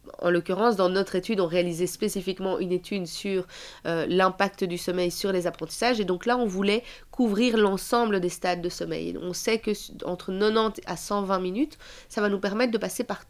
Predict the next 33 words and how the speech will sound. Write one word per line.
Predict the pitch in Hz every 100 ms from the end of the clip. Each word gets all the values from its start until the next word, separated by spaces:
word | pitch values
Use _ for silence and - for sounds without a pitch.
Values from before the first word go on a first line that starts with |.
| -
tous | - 277
les | 254
différents, | 196 208 - 214 208 214 - - - -
euh, | 180 180 175
cycles | - - 262 247 208
de |
sommeil. | 196 202 175 180 208
Chez | -
les | 180 175
enfants, | 170 196
on |
utilise | 196 - 185
souvent | - 185
la | 175
métaphore | 175 170 - 190
du | 170 165
train | - - 196 202
de | 180
sommeil, | - 170 170 190 208 - - - -
où |
l'enfant | 185 170 - 202
va | 196
passer, | 180 175 - 196 185 185 - - - 160
euh, | 165 165
successivement | 165 196 - 202 202 202 208 -
en | 190 185 180
sommeil | - 202 190 185 185
lent | 202 196 170
et | -
puis | 180 - 220
en | 175
sommeil | 160 180 175 175 - _
paradoxal, | - 175 175 165 160 - 165 165 208 269